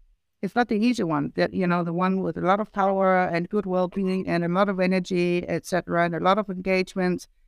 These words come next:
they do it by themselves. And I think another thing that I've seen with this population also is a lot of them lost hope. They don't believe in it anymore. And, and that,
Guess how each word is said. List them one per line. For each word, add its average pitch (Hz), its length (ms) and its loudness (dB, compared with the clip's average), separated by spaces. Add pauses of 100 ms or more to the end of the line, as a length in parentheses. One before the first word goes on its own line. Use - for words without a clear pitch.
(180)
they 202 280 2
do 202 200 0
it 196 220 0
by 180 160 4
themselves. 160 440 -2 (720)
And 185 240 0
I 185 140 -4
think 247 440 -4
another 202 460 0
thing 202 300 -2
that 190 100 0
I've 180 180 0
seen 247 440 0
with 208 140 -2
this 190 180 0
population 190 800 -2
also 190 460 -2
is 175 260 -2 (440)
a 196 80 0
lot 202 280 4
of 254 160 -2
them 214 280 0 (120)
lost 180 480 -2 (260)
hope. 220 320 -2 (1300)
They 196 140 2
don't 220 200 2
believe 208 400 0
in 180 120 0
it 151 200 -2
anymore. 151 460 -2 (880)
And, 175 320 0 (160)
and 180 260 -2
that, 196 220 2